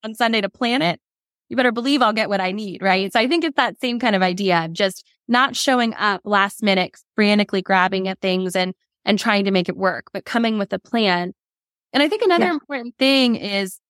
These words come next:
Speaker 1: the plan is gonna change, right? And it's one thing to set an expectation and kind of think about my week. There's also this element of being able to adjust as you go, knowing things are gonna pop up and other expectations. And so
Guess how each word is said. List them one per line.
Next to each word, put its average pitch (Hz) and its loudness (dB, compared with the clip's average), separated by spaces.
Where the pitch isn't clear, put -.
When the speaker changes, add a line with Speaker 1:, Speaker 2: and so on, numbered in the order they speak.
Speaker 1:
the 240 -10
plan 381 2
is 349 -2
gonna 262 0
change, 202 -4
right? 202 2
And 202 0
it's - -10
one 302 2
thing 320 2
to 262 -4
set 240 0
an 240 0
expectation 208 -2
and 196 -2
kind 190 0
of 190 -4
think 285 0
about 247 2
my 214 0
week. 196 -4
There's 269 2
also 403 2
this 320 -4
element 240 2
of 196 -6
being 214 -4
able 208 2
to - -6
adjust 233 0
as 220 -2
you 202 -4
go, 185 2
knowing 190 2
things 180 -2
are 185 0
gonna 185 -6
pop - -6
up 294 0
and 196 -2
other 185 0
expectations. 233 -2
And 226 -4
so 247 2